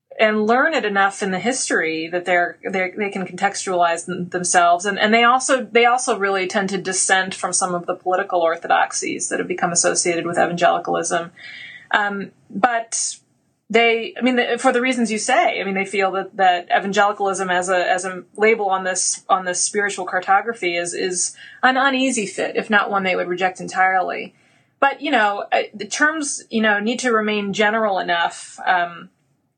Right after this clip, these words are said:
to have any purchase, you know, in our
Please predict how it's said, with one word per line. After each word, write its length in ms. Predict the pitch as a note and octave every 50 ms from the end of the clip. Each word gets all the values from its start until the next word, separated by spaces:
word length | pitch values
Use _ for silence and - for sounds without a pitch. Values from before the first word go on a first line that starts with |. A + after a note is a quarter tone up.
| - - A#3 A3
to 180 | - A3+ A3 G3
have 180 | G3+ G#3 G#3
any 140 | G3+ G3+ G3
purchase, 720 | F3+ - A#3 A#3 A#3 - F3+ - - - - - - - -
you 160 | - G3+ G3
know, 180 | F#3+ F3+ F3 F3
in 180 | F3+ F#3 F#3 F3+
our 340 | F3+ F3 F3 E3+ E3+ -